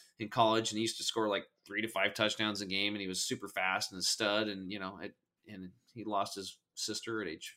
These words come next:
forty-eight to stroke, his mom in her early fifties at stroke, and here he had a stroke and he almost died and lost his business. And, and then I met him and I worked with him, and he, um, lost eighty pounds, and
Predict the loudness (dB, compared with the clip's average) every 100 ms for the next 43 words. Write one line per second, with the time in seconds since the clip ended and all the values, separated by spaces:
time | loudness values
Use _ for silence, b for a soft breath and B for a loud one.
0 | -6 -4 0 -2 -2 -6 -4 -2 -4 -6
1 | -8 -6 -4 -4 -4 -8 -14 -16 -10 -6
2 | -6 -6 -8 -6 -6 -6 -6 -2 -2 -2
3 | -6 -6 -2 -2 -2 -4 -6 -6 -8 -8
4 | -10 -8 -4 -2 -2 -6 -12 b b 0
5 | 0 2 -2 -4 -4 -2 -2 -2 -2 -6
6 | -12 b b b b _ -10 -6 -2 0
7 | 2 0 0 -2 -2 -2 -4 -6 -10 -8
8 | -6 -4 -4 -6 -6 -6 -6 -8 -10 -12
9 | -8 -6 -4 -4 -4 -4 -2 -2 -2 -4
10 | -2 -2 -4 -6 -4 -4 -6 -8 -12